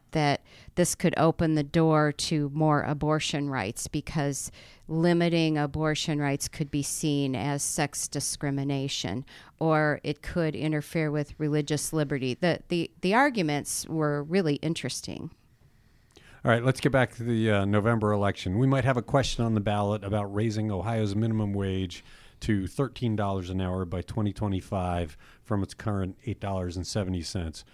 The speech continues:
Speaker 2: Who's pushing for this?
Speaker 1: There are two unions that are so far behind it, the Service Employees International Union and the Ohio Education Association, both of which have resources and shouldn't be taken lightly.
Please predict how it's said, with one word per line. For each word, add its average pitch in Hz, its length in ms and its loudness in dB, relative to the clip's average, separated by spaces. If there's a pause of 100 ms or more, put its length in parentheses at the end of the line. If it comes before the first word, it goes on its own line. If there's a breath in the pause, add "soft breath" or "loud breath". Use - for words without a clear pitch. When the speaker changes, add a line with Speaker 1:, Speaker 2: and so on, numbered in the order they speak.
(160 soft breath)
Speaker 2:
Who's 156 180 4
pushing 101 380 0
for 90 120 -8
this? 80 280 -6 (840 loud breath)
Speaker 1:
There 196 180 6
are 185 40 4
two - 240 0
unions 202 560 4
that 160 100 2
are 151 280 0
so 147 200 -2
far 156 220 2
behind 147 420 0
it, 143 160 -2
the 139 140 0
Service 175 720 0 (240)
Employees 160 580 2
International 180 720 2
Union 180 460 2 (100)
and 160 440 2
the 151 240 0
Ohio 151 320 2
Education 147 560 -2
Association, 139 840 -6 (540 loud breath)
both 277 180 4
of 311 140 0
which 269 280 0
have 214 360 0 (280)
resources 143 920 -4 (440)
and 165 140 -2
shouldn't 165 260 -2
be 156 100 -4
taken 151 360 -2
lightly. 143 380 -4